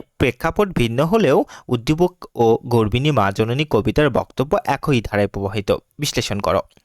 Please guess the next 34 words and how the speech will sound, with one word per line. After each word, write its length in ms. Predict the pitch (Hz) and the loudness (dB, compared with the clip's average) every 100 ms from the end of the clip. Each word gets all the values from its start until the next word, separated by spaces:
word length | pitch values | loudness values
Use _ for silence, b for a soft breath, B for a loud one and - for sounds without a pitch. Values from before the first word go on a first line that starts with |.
| _ _ _ _ - | _ _ _ _ -6
প্রেক্ষাপট 380 | 151 - 214 | -4 0 0
ভিন্ন 300 | 214 233 247 | 0 -2 2
হলেও 240 | 185 117 170 | 2 4 2
উদ্দীপক 500 | 190 120 147 180 - | 2 0 0 0 2
ও 100 | 110 | 2
গর্বিণী 420 | 110 104 131 151 | 2 2 0 0
মা 220 | 127 98 | 2 0
জননী 360 | 101 113 120 151 | 0 -4 -2 -2
কবিতায় 400 | - - 120 185 - | 0 -2 0 0 0
উভয় 280 | 127 113 165 | -4 0 0
ক্ষেত্রে 380 | 170 160 151 185 | 2 -2 0 -2
মায়ের 360 | 123 98 110 - | 2 2 2 0
মহিমা 460 | 113 113 160 208 - | 0 0 2 0 2
ও 120 | 110 | 0
তার 280 | - 101 104 B B | 2 -2 -2 B B
প্রতি 200 | 165 165 | -4 -2
সন্তানের 500 | 196 170 160 175 180 | -2 -2 0 0 0
গভীর 320 | 135 104 113 | -2 -4 -4
শ্রদ্ধা 400 | 113 - 117 120 | -4 0 0 2
উভয়টি 420 | 147 156 202 - 127 | 0 2 0 0 -2
প্রকাশ 300 | 113 107 - | -2 -2 -2
পেয়েছে। 420 | 92 98 - 110 - _ b _ | 0 0 -2 -4 -6 _ b _
সিকান্দার 640 | _ _ _ - 240 269 | _ _ _ -4 0 2
আবু 200 | 113 123 | 2 0
জাফর 360 | 117 104 - 117 | 0 0 2 2
রচিত 280 | 107 131 165 | 2 -2 -2
গর্বিণী 480 | 127 110 107 127 | 0 0 0 -2
মা 240 | 135 101 101 | 0 0 0
জননী 340 | 110 113 139 147 | -2 -2 -6 -2
কবিতায় 540 | 117 107 180 135 214 B B - | -2 0 0 2 0 B B -6
দেশমাতৃকার 760 | 120 120 127 113 - 139 180 151 | -4 -2 -2 -2 -4 -4 -2 -2
বন্দনা 420 | 107 101 113 117 | -2 -2 -2 -2
প্রকাশিত 460 | - - 110 107 | -2 -4 -4 -4
হয়েছে। 460 | 107 113 101 - 120 | -2 0 0 0 -4